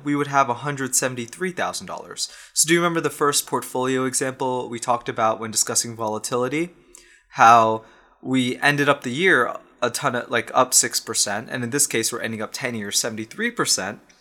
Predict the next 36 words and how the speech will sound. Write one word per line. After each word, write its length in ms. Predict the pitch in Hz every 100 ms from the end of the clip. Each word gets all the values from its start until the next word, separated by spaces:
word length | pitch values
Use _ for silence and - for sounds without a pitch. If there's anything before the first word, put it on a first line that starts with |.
| - - _
but 80 | 170
it 120 | 156
took 180 | 175 214
a 80 | 147
really 380 | 117 160 170 127
roller 440 | 113 135 151 131
coaster 400 | 117 127 113 113
ride 300 | 104 101 98
to 80 | 95
get 280 | 123 131 -
there. 320 | 92 - - _ _ _ -
So 160 | 151
if 100 | 143
we 120 | 202
put 280 | 196 160 131
a 60 | 110
hundred 280 | 147 127 120
thousand 280 | 117 120
dollars 280 | 113 110 107
in 60 | 107
two 160 | -
thousand 380 | 110 107 104 101
five, 480 | - 196 151 113 110 - - _
we 140 | 175 220
would 140 | 220
have 120 | 170
watched 380 | 127 147 147 -
that 160 | 120 -
hundred 420 | - 170 165 156
thousand 320 | 143 131 127
dollars 400 | 120 117 107 101
drop 320 | - 135 135 -
to 100 | 135
fifty-five 1000 | - - 208 - 185 - 170 170 175 -
thousand 400 | 120 113 113 110
dollars 680 | 104 104 101 101 - -